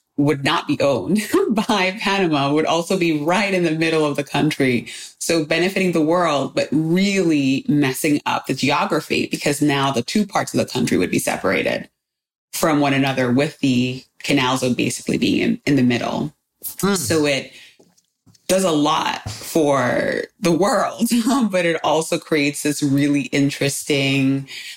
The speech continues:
Speaker 1: um, very tense situation regarding what does it then mean to have this in your country when you don't control it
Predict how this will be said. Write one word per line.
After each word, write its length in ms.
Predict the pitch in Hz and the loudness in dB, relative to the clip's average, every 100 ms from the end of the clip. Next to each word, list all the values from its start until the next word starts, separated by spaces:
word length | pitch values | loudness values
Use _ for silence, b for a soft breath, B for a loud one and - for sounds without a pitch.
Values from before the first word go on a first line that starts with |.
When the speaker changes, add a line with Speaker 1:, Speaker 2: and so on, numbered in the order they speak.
| B - | B -4
Speaker 1:
um, 580 | 135 131 123 127 123 - | 0 0 0 0 0 0
very 500 | 143 120 160 156 147 | -2 0 0 0 -2
tense 460 | 143 - 135 120 - | -6 -4 -4 -4 -6
situation 760 | 139 - 131 120 - - - | -6 -2 -2 -2 -4 -4 -4
regarding 640 | - - 123 - - 143 - _ _ _ _ _ _ _ - | -4 -2 -2 -2 -4 -6 -10 _ _ _ _ _ _ _ 0
what 300 | 131 147 147 | 2 2 0
does 160 | - | -2
it 80 | 123 | 0
then 240 | 127 127 | 2 2
mean 420 | 127 123 113 107 - | 2 2 0 -4 -6
to 100 | - | -4
have 340 | - - 127 - | -4 -2 -4 -2
this 380 | - - - - _ _ - | -2 -2 -8 -14 _ _ -2
in 160 | 160 | 0
your 140 | 147 131 | 0 0
country 360 | 139 127 123 | -2 0 0
when 160 | 120 120 | 0 0
you 80 | 95 | -2
don't 300 | 92 95 - _ _ _ _ _ | -2 -2 -6 _ _ _ _ _
control 440 | - 269 - - - - | 0 0 0 -2 -2 -2
it 140 | 196 | -2